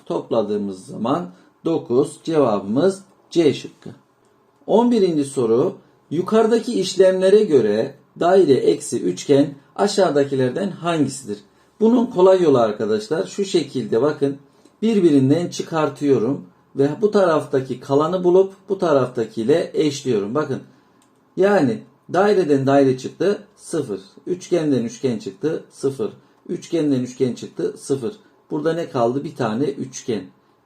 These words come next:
Eşittir arkadaşlar. On beşten on iki çıktı, üç. Üçgeni ne buldum arkadaşlar ben?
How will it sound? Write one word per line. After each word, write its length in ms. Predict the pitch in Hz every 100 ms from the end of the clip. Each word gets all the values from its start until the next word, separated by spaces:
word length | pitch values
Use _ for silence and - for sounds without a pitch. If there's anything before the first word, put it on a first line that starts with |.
| -
Eşittir 460 | 156 - 208 - 147
arkadaşlar. 720 | 123 117 110 104 - 170 190 - _ _ -
On 280 | 208 202
beşten 400 | 180 151 - 135
on 180 | 127 139
iki 240 | 143 135 -
çıktı, 480 | - - 160 180 - _ - -
üç. 360 | 147 131 - _ _ _
Üçgeni 500 | - 185 - 196 180
ne 140 | 185 190
buldum 220 | 180 165
arkadaşlar 680 | 139 131 117 117 - 120 123
ben? 260 | 175 220